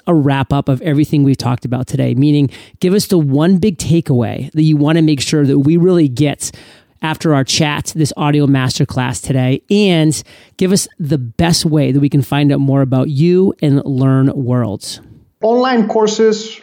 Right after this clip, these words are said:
Speaker 2: are the future. They are the ebook of the twenty twenty. It's a very versatile product. Even if you're not selling online courses, you can, your business and you as an individual can take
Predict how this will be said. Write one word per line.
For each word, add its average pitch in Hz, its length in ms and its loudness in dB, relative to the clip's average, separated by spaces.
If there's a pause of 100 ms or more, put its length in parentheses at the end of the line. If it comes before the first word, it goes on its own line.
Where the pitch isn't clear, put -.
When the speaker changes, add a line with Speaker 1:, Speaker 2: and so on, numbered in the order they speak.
Speaker 2:
are 170 560 0
the 156 120 -4
future. 120 480 0
They 165 260 2
are 170 140 2
the 180 300 2
ebook 175 260 0
of - 140 -2
the 147 80 0
twenty 165 320 -2
twenty. 165 720 0
It's 160 160 -4
a 131 80 -2
very 196 240 2
versatile 208 560 0
product. 196 580 -2
Even 214 220 2
if 196 100 2
you're 151 120 0
not 185 180 0
selling 202 420 0
online 175 440 2
courses, 170 420 0
you 147 140 0
can, 143 340 -2
your 160 160 2
business 160 580 0
and 143 220 0
you 156 160 2
as 160 120 -2
an 151 60 0
individual 143 520 2
can 139 200 -2
take 143 400 0